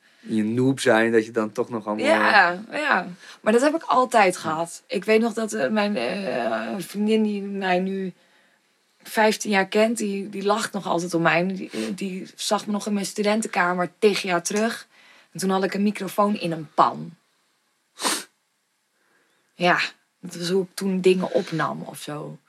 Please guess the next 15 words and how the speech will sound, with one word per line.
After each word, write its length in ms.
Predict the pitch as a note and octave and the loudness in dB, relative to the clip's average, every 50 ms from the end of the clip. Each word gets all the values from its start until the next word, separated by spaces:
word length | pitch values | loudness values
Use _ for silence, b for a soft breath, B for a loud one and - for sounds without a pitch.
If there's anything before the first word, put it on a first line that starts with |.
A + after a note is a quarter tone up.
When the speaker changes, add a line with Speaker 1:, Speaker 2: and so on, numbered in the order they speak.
| _ _ _ _ _ _ _ | _ _ _ _ _ _ _
Speaker 1:
Waarom, 500 | G#3+ G3 - C3+ A#2+ C3+ C3+ C3+ D3 C#3+ | -18 -14 -10 -2 0 2 4 4 4 4
Speaker 2:
Dat 100 | C#3+ C#3+ | 4 2
ik 140 | C#3+ D#3 E3+ | 2 4 4
Speaker 1:
waarom 180 | C3+ D#3 D#3 D#3+ | 6 6 8 8
in 60 | E3+ | 6
een 140 | D3+ C#3 C3 | 4 4 4
pan? 220 | - D3+ D#3+ G3 | 6 6 6 6
Wat 100 | A3+ A#3 | 4 2
is 60 | E3+ | 4
Speaker 2:
Nou, 400 | D3+ A3+ A3+ A3 A3 G#3+ G#3+ G#3+ | 6 8 8 8 8 8 8 8
Speaker 1:
het? 100 | G#3+ G#3 | 8 6
Speaker 2:
omdat 240 | G#3+ G#3 G3+ G#3 G#3 | 6 6 4 4 4
ik 160 | G#3+ G#3 - | 2 -2 0
geen, 280 | - - G3+ G3 F#3+ F#3+ | 0 0 2 0 0 2
eh, 520 | F#3 F3+ F3+ F3+ F3+ F3 F3 F3 F3 F3 | 2 4 6 6 8 8 8 6 6 4